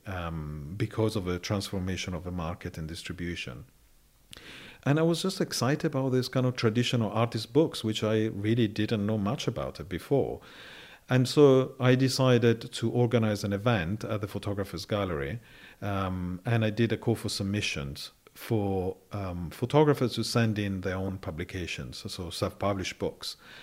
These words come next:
And the response were incredible. I mean, and it went from Alex Soth to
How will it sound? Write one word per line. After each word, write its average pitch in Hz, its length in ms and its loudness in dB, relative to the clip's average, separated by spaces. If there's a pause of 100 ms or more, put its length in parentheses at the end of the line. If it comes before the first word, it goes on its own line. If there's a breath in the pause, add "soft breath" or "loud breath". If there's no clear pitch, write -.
(380 loud breath)
And 156 240 6
the 151 60 10
response 147 440 2
were 120 320 8
incredible. 113 720 2 (100)
I 117 60 -4
mean, 104 500 -4
and 127 220 6
it 127 60 8
went 120 340 6
from 107 340 0
Alex 101 340 -2
Soth 147 500 4 (380)
to 120 540 6